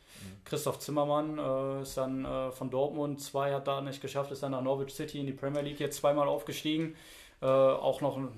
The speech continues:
Speaker 2: Verteidiger der klassischen Art, äh, war auch damals immer Kapitän. Riesen Ehrgeiz, ähm, ja, äh, gibt dann auch welche, denen der Weg vielleicht verwehrt geblieben ist, ne, mit dem Patrick Dertwinkel hier, Schonnebeck, der jetzt bei Schonnebeck, äh, spielt.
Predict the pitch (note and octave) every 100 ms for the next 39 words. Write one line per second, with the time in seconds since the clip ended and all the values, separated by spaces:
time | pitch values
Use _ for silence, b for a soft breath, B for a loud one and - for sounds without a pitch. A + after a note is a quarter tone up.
0 | - - B2+ C3 C#3+ C3+ C3+ B2+ - D3
1 | - D3 D3+ D3 D3 D3+ - D3+ C3+ C3+
2 | B2 C3 C3 C#3+ C#3 C#3 D3+ C#3 C#3+ C#3
3 | C3+ C#3+ D3 C#3+ B B B B B A2+
4 | B2 C3 C3 C3+ C#3 C3+ C#3+ C#3+ - B2+
5 | B2+ B2+ B2+ A#2+ - - - A2+ B2 G#2+
6 | C3+ A#2+ B2+ D3 C3 B2 D3+ E3 D#3 D3+
7 | C#3 C#3+ C3+ C3 C#3+ C#3 C3+ C3+ B2 D#3+
8 | C#3+ C3 C#3 D3 D3 D3 C#3+ C#3 C#3 C#3
9 | C#3 C#3 C#3 C#3+ D3 D3 B2 C3+ C3+ C#3
10 | C#3 C#3 C#3+ - B B B C3 B2+ -
11 | B2 C#3 C#3+ C#3 C#3 C#3+ C3+ C3+ C3+ -
12 | C#3 D3 D3